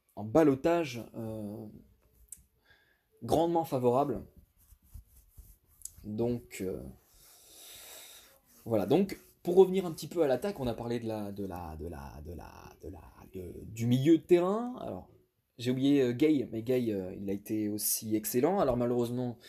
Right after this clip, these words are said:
il a eu un carton jaune qui l'a dispensé de la deuxième période, euh, remplacé par Ander Herrera, qui a fait une très bonne rentrée, euh,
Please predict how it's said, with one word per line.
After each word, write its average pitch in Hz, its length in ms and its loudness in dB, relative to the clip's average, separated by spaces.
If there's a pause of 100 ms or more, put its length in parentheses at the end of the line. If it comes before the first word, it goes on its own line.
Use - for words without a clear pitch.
(400)
il 107 80 -6
a - 20 0
eu 113 80 0
un 110 60 -2
carton 117 340 -2
jaune 127 240 -2
qui 120 220 -4
l'a 117 140 4
dispensé 127 640 0
de 117 80 0
la 117 120 2
deuxième 113 320 -2
période, 123 420 2 (560)
euh, 104 440 -2 (100)
remplacé 113 540 -2
par 110 460 -2
Ander 135 340 2
Herrera, 131 400 0
qui - 100 -6
a 120 40 -4
fait 127 120 -8
une 123 120 -6
très 123 880 -2
bonne 120 300 0
rentrée, 131 540 -4 (640)
euh, 104 540 -6